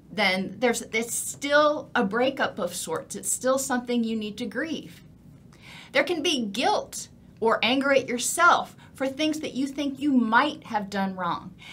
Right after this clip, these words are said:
And it's important to remember that hindsight might be twenty twenty. When you look back at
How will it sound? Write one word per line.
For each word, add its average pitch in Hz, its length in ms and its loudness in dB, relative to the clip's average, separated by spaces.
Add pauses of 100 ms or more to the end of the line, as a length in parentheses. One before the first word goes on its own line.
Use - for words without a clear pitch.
(160)
And 330 120 -2
it's - 120 -6
important 359 540 0
to 294 120 -8
remember 262 600 4
that - 220 -4
hindsight 330 800 2 (220)
might 247 520 2
be 269 180 -2
twenty 226 360 -4
twenty. 190 440 -6 (380)
When 220 140 0
you 214 160 -2
look 294 320 0
back 254 480 6
at 220 440 4